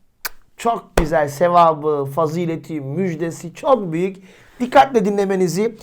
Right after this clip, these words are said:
istirham ediyorum inşallah. Dualara ve namaza geçmeden önce sizden ricam videomuzu beğenmeyi ve kanalımıza abone olmayı unutmayın.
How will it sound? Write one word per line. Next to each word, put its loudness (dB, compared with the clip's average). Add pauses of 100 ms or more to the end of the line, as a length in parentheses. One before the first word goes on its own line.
(260)
istirham 4
ediyorum -2
inşallah. 0 (480)
Dualara 8
ve 2
namaza 4
geçmeden 2
önce 0 (280)
sizden 2
ricam 0
videomuzu 2
beğenmeyi -2
ve -2
kanalımıza -4 (260)
abone 4
olmayı -2 (100)
unutmayın. -4